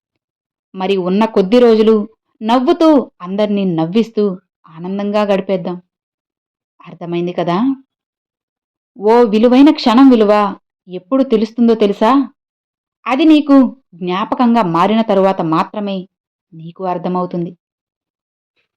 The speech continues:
ఎదుటివారి గొప్పతనాన్ని అంగీకరించగలిగిన వాడు, ఎదుటివారి ఆనందంలో తమ ఆనందాన్ని వెతుక్కోగలిగిన వాడే అత్యంత సంతోషంగా, సంతృప్తిగా జీవించగలడు.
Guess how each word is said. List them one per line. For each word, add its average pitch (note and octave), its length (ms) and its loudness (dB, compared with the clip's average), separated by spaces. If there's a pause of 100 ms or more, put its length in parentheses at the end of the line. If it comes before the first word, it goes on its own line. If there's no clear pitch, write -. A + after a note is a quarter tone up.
(280)
ఎదుటివారి A#3+ 560 2
గొప్పతనాన్ని A#3 880 2 (280)
అంగీకరించగలిగిన B3 920 2
వాడు, G3 440 2 (480)
ఎదుటివారి A3+ 600 2
ఆనందంలో G3+ 720 2 (380)
తమ C4+ 260 -4
ఆనందాన్ని A3+ 760 4 (220)
వెతుక్కోగలిగిన G3+ 760 -4
వాడే F#3 320 -2 (840)
అత్యంత C#4 400 2
సంతోషంగా, A#3+ 1000 2 (220)
సంతృప్తిగా F#3+ 720 -10 (500)
జీవించగలడు. F3 720 -8